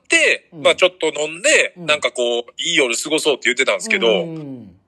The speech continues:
Speaker 1: 直前まで宿取ってなくて、
Speaker 2: あ、そうなんや。
Speaker 1: で、余裕、そうなんですよ。余裕ぶっこいてたらもう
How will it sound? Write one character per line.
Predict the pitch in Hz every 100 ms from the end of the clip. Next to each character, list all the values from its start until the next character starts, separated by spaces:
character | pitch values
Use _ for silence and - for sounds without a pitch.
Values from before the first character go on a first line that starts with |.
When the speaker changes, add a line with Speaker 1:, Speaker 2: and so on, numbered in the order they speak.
| - -
Speaker 1:
直 | 285 277
前 | 294 269
ま | 220
で | -
宿 | 139 -
取 | 139
っ | 135
て | 151
な | 180
く | -
て、 | 117 107 95 -
Speaker 2:
あ、 |
そ | _ 156 151
う |
な | 123
ん | 98
や。 | 98
Speaker 1:
で、 | 95 196 - _ _ 151
余 | 175
裕、 | 208 247 233 -
そ | -
う | 165
な |
ん |
で | 123
す |
よ。 | 117
余 | 147 214
裕 | 277
ぶ | 196
っ | 156
こ | -
い | 139
て | 143
た | 123
ら |
も | 110
う | 113